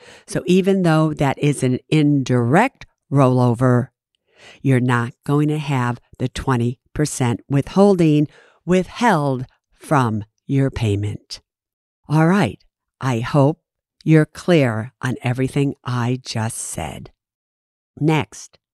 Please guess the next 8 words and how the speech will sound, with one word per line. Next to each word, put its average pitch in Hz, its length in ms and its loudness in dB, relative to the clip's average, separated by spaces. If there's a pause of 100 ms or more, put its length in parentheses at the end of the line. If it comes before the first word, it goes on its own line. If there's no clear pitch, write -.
(200)
transfer. 170 880 0 (840)
A 165 120 2
transfer 202 960 0 (240)
is 147 260 -4
not 151 680 0 (340)
a 165 220 2
rollover, 151 960 2
everybody. 104 840 -6